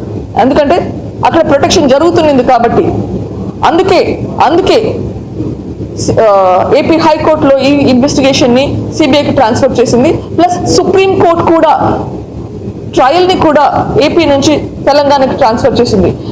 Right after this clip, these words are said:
మీకు ఇవన్నీ కనిపించవు, ఒక్క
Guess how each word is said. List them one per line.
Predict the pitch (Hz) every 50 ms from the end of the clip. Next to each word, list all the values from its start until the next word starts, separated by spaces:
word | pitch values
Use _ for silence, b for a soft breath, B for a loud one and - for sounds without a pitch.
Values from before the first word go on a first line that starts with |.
| - -
మీకు | 254 247 -
ఇవన్నీ | 233 - 339 - 294 339 381 403 440
కనిపించవు, | - 466 381 359 339 359 359 339 - - 311 247 202 - - 403 - - - - - - - - - - - - - - - - - - - -
ఒక్క | 262 - -